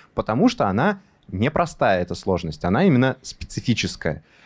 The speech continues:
И здесь, ну, нужно вырабатывать доверие между, соответственно, ком-, исполнителем и заказчиком. Если, то есть, соответственно, исполнитель, э, говорит, что вот это сложно и почему-то это аргументирует,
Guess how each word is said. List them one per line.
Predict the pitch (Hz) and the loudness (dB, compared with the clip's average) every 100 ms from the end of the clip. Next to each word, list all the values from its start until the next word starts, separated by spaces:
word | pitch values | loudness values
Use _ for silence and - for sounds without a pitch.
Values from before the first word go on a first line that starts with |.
| - - | -20 -4
И | 113 117 107 | 2 2 2
здесь, | 90 95 165 233 - | 0 2 2 2 2
ну, | 135 175 | 2 4
нужно | 113 165 151 151 | 4 2 2 0
вырабатывать | 208 - - 156 104 | 2 0 0 -2 0
доверие | 92 85 82 87 | 0 2 2 2
между, | 92 95 92 90 87 85 82 | 0 0 -2 -2 -2 -8 -14
соответственно, | - 87 87 - 85 78 | -10 -4 -4 -4 -6 -4
ком-, | 85 90 | -8 -10
исполнителем | 104 - 98 208 226 226 208 | -8 -4 0 0 0 0 0
и | 107 | -2
заказчиком. | 127 101 82 - - 85 | -2 0 -2 -4 -8 -2
Если, | 117 - 110 | -2 0 -2
то | 95 | 0
есть, | 98 110 | -2 0
соответственно, | 110 110 - 107 | 0 -2 -2 -4
исполнитель, | - 120 131 - 98 104 | -2 -2 -2 -4 -10 -4
э, | 104 98 95 | 0 2 0
говорит, | 92 117 113 - | 0 -2 -2 -4
что | - | -4
вот | 90 98 117 | -2 -2 -4
это | 107 92 | -2 -4
сложно | - 117 185 139 | 0 2 2 0
и | 101 | -4
почему-то | 104 101 120 113 98 | -2 -2 2 0 2
это | 90 92 | -2 -2
аргументирует, | - 95 104 202 220 135 | -2 -2 0 4 4 2